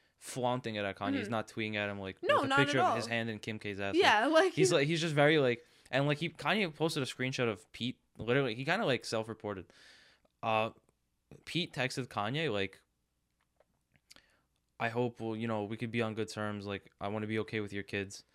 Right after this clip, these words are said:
Speaker 1: And Kanye
Speaker 2: Mm-hmm.
Speaker 1: just takes a screenshot of that.
Speaker 2: Yeah.
Speaker 1: It was, like, a very nice, like, no harm
Speaker 2: Yeah.
Speaker 1: comment whatsoever.
Speaker 2: That's ridiculous.
Speaker 1: Kanye takes it to, uh, Instagram in all caps, 'cause he's been doing this all
Speaker 2: Mm-hmm.
Speaker 1: caps shit.
Speaker 2: I know. <laughs>
Speaker 1: "You will never meet my kids." Like,
Speaker 2: Yeah.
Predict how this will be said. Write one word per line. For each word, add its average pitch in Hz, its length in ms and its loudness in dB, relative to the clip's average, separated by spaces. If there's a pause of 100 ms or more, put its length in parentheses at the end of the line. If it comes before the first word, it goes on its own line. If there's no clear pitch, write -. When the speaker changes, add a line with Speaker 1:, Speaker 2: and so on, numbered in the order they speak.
(220)
Speaker 1:
And - 80 -8
Kanye 123 160 0
Speaker 2:
Mm-hmm. 139 80 0
Speaker 1:
just 131 200 -4
takes - 240 -6
a - 20 -12
screenshot 120 380 -4
of 123 80 0
that. 131 160 -4 (100)
Speaker 2:
Yeah. 370 140 4
Speaker 1:
It 202 40 6
was, 208 100 4
like, 254 140 4
a 175 40 6
very 160 280 6
nice, 131 240 2
like, 113 180 0
no 175 220 8
harm 127 500 2
Speaker 2:
Yeah. 349 260 0
Speaker 1:
comment 110 320 0
whatsoever. 339 300 4
Speaker 2:
That's - 100 -10
ridiculous. 233 840 -6
Speaker 1:
Kanye 175 300 4
takes 151 260 0
it 160 140 -2
to, 123 460 2 (460)
uh, 117 380 4 (120)
Instagram 151 500 -2 (380)
in 117 120 -6
all 131 180 2
caps, - 480 -4 (120)
'cause 117 100 -12
he's 117 120 -6
been 120 140 -2
doing 120 140 -2
this 110 100 -10
all - 160 0
Speaker 2:
Mm-hmm. 247 80 -4
Speaker 1:
caps 107 200 -2
shit. - 340 -6
Speaker 2:
I 381 100 4
know. 381 160 4
<laughs> 349 180 -2
Speaker 1:
"You 170 160 2
will 175 200 6
never 170 300 6
meet 165 180 2
my 151 220 4
kids." 143 560 2
Like, 131 200 4
Speaker 2:
Yeah. 190 240 -4